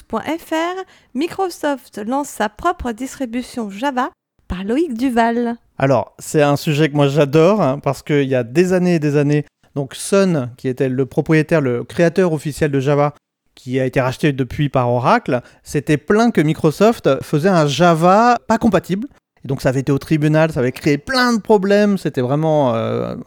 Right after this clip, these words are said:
Speaker 2: un gros bordel. Et Microsoft finalement avait jeté l'éponge et en, quelque part, pour se venger et pour faire, euh,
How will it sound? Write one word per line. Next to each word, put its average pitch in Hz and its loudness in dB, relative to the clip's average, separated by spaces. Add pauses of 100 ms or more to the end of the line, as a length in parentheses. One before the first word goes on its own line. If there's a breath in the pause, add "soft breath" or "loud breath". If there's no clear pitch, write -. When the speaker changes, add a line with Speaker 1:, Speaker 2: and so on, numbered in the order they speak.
Speaker 2:
un - -10 (200)
gros 175 0
bordel. 151 0 (380)
Et 135 2
Microsoft 196 2
finalement 220 4
avait 147 4
jeté 185 2
l'éponge 196 0
et 175 4
en, 139 0
quelque 143 -6
part, 202 0 (340)
pour 151 -2
se - 2
venger 180 4
et 190 2
pour 143 -4
faire, 151 2
euh, 131 -6